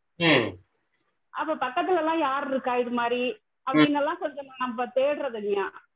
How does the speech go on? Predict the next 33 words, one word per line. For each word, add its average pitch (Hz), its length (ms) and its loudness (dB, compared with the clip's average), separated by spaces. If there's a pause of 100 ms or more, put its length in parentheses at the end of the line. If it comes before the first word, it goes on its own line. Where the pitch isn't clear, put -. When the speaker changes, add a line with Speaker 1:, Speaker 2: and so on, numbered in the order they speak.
Speaker 1:
ம். 311 280 6
Speaker 2:
அப்ப 185 160 0
நம்ம 269 180 -2
பக்கத்துல 277 540 0
ஒரு 262 200 6
அவங்க 277 300 2
எழுதின 277 300 2
புத்தகம், 226 520 -2 (500)
அப்புறம் 262 260 -2
நம்ம 240 220 0 (160)
புதுக்கோட்டையில 269 640 0 (220)
ஒரு 220 120 -4
ஐயா 226 300 -2
மெய்வழிச்சாலையா, 240 800 -2 (260)
வே-, 220 320 0
ஆண்டவர்கள்னு 226 640 -4
சொல்லிட்டு 226 300 0
மெய்வழிச்சாலை 247 560 0
ஆண்டவர்கள்னு 214 560 0
அவரு 254 320 2
எழுதின 247 280 4
புத்தகம், 220 480 -2 (300)
இந்த 151 180 6
Speaker 1:
ம். - 60 8
Speaker 2:
மாதிரி 381 180 2
பக்கத்துல 330 400 -4
யார் 285 260 -4
யாரெல்லாம் 285 380 0
இருக்காங்களோ 269 400 -2
அவங்களெல்லாம் 269 580 -2
நம்ம, 277 140 -2 (560)
அஹ், 247 380 -2
வ-, 233 240 -4